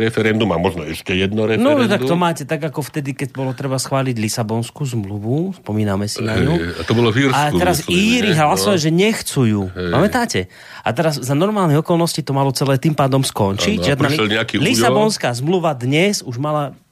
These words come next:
Speaker 2: nebyť prijatá. Za normálnych okolností sme s-, vôbec nemali už
Speaker 1: Toto je
Speaker 2: osem-
Speaker 1: Valóni, nie? Nedávno, alebo Flámy,
Speaker 2: Ale
Speaker 1: alebo
Speaker 2: to
Speaker 1: kto?
Speaker 2: bolo, ale to bolo niečo
Speaker 1: Nejakú inú,
Speaker 2: iné.
Speaker 1: nejaký iný problém
Speaker 2: Ale
Speaker 1: tiež
Speaker 2: Lisabonská
Speaker 1: riešili.
Speaker 2: zmluva práve na to mala prasknúť, že teda Íri povedia, že nechcú.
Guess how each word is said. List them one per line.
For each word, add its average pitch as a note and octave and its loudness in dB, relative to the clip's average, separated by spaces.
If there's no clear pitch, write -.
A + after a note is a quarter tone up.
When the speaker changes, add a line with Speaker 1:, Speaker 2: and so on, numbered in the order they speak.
Speaker 2:
nebyť D3+ 0
prijatá. A#2+ 2
Za C3 0
normálnych C#3 2
okolností C3+ -2
sme B2 -6
s-, - -14
vôbec C3+ 2
nemali A#2 -2
už A#2+ 0
Speaker 1:
Toto - 0
je A#2 0
Speaker 2:
osem- D3 2
Speaker 1:
Valóni, B2 2
nie? A#2 -2
Nedávno, G2 -4
alebo F#2 -6
Flámy, G#2+ -2
Speaker 2:
Ale F#2 0
Speaker 1:
alebo - -2
Speaker 2:
to F3+ -2
Speaker 1:
kto? - -2
Speaker 2:
bolo, G3 0
ale D3+ -4
to E3 -6
bolo F#3 0
niečo E3 2
Speaker 1:
Nejakú A2 0
inú, A2 2
Speaker 2:
iné. F#2+ 2
Speaker 1:
nejaký G2+ 0
iný G#2 2
problém G2 0
Speaker 2:
Ale C3+ 2
Speaker 1:
tiež C#3+ 2
Speaker 2:
Lisabonská F3 0
Speaker 1:
riešili. B2 0
Speaker 2:
zmluva D#3+ 2
práve D3+ 2
na B2+ 2
to D3 -2
mala A#2+ 2
prasknúť, C3 -2
že B2+ -2
teda A2+ -4
Íri A#2 0
povedia, A2+ -2
že A2+ -2
nechcú. F#3+ 0